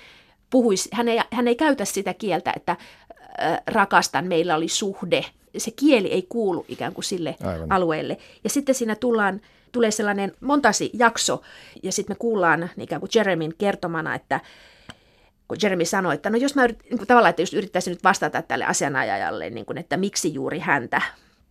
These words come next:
Speaker 1: miksi minä juuri häneen haksahdin, niin Jeremy alkaa kertoa, että jos sinä tiedät, että jos sinullakin on tämän tapaisia kokemuksia, niin voisin spekuloida, että ymmärtäisit, että on öitä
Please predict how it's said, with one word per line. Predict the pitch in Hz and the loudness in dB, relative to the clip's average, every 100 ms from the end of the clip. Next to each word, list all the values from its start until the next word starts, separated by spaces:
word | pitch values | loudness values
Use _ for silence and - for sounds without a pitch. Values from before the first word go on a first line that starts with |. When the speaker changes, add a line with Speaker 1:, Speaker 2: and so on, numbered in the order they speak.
| _ _ _ - - | _ _ _ -8 -4
Speaker 1:
miksi | 214 180 | -2 -4
minä | 170 139 | -4 -2
juuri | 151 175 | -2 -2
häneen | 170 156 160 | -2 0 0
haksahdin, | 165 185 - - 123 113 | -2 -2 -4 -6 -8 -10
niin | 98 214 - - - 196 | -10 -12 -14 -20 -8 0
Jeremy | 185 165 | 0 0
alkaa | 101 - | 0 -2
kertoa, | 170 190 165 - - | -2 -2 -2 -4 -6
että | - - 120 - - _ - | -6 -2 -4 -4 -20 _ -6
jos | 214 - | -4 -2
sinä | 220 220 | 0 0
tiedät, | 220 294 226 165 | 2 2 2 0
että | 160 175 | -4 -6
jos | 180 | -4
sinullakin | 226 226 196 180 156 | 0 0 0 -2 -4
on | 165 | -4
tämän | 147 160 165 | -4 -4 -4
tapaisia | 180 180 170 - 123 - - | -6 -2 -2 -2 -2 -4 -6
kokemuksia, | 208 - 202 170 - 165 | -4 -2 -2 -4 -4 -2
niin | 165 | -2
voisin | 180 180 180 | -2 -2 0
spekuloida, | - 262 262 190 131 95 | 4 4 4 2 0 -2
että | 170 - - - _ _ | -4 -4 -6 -8 _ _
ymmärtäisit, | 240 220 190 135 117 - - | 0 2 2 0 -2 -4 -8
että | - - | -4 -2
on | 208 - | 0 8
öitä | 254 247 180 - | 10 10 6 -4